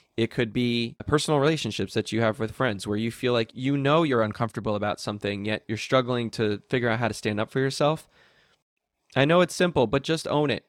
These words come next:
Say, "You know what? This is making me a little uncomfortable." Or,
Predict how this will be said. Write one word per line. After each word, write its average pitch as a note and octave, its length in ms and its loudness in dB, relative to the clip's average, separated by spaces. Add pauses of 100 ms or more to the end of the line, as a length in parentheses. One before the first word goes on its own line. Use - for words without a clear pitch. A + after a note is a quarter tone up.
(140)
Say, C#3 200 2
"You C3+ 140 0
know C#3+ 120 2
what? D#3 260 0
This D3 220 2
is D3+ 160 -4
making C#3+ 340 -2
me C3+ 80 -2
a C3 80 0
little B2 240 0
uncomfortable." A2+ 560 -4
Or, G#2 300 -2